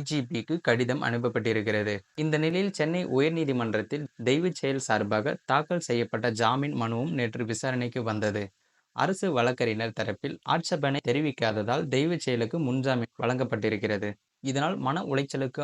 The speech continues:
ஆளான மாணவி தனக்கு நீதி கேட்டு தெய்வச் செயல் மீது நடவடிக்கை எடுக்கவும் தனது வழக்கில் ராணிப்பேட்டை மாவட்டம் காவல்துறை நடந்து கொள்ளும் விதமும் விசாரணை நடத்தும் முறையும் சரியில்லை என குற்றம் சாட்டி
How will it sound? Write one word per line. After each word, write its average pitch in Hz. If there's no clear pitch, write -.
ஆளான 113
மாணவி 110
தனக்கு 147
நீதி 165
கேட்டு 127
தெய்வச் 135
செயல் 123
மீது 113
நடவடிக்கை 143
எடுக்கவும் 120
தனது 175
வழக்கில் 151
ராணிப்பேட்டை 139
மாவட்டம் 110
காவல்துறை 135
நடந்து 139
கொள்ளும் 127
விதமும் 123
விசாரணை 151
நடத்தும் 123
முறையும் 135
சரியில்லை 131
என 113
குற்றம் 151
சாட்டி 117